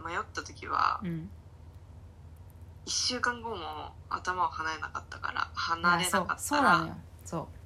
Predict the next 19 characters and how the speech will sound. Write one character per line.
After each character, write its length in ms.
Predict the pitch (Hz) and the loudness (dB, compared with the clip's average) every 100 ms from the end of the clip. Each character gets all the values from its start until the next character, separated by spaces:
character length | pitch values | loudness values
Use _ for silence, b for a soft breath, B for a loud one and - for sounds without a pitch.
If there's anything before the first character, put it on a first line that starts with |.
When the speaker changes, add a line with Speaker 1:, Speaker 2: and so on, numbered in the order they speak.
| - - - - | -16 -18 -18 -10
Speaker 2:
う。 40 | |
大 120 | 170 156 | -8 -6
事。 140 | 165 | -6
Speaker 1:
大 180 | 165 160 | -8 -8
体 160 | 160 156 | -8 -8
買 100 | 160 | -10
っ 40 | |
て 120 | - | -8
る 160 | 160 156 | -8 -8
ね。 140 | 151 - | -12 -6
Speaker 2:
う 60 | |
ち 140 | 190 - | -6 -2
離 240 | 247 370 | 0 4
れ 100 | 523 | 4
て 100 | - | 4
た 100 | 214 | 2
の 80 | 180 | 0
よ 80 | 160 | 0
ね。 440 | 147 147 151 165 | -4 -2 -2 -2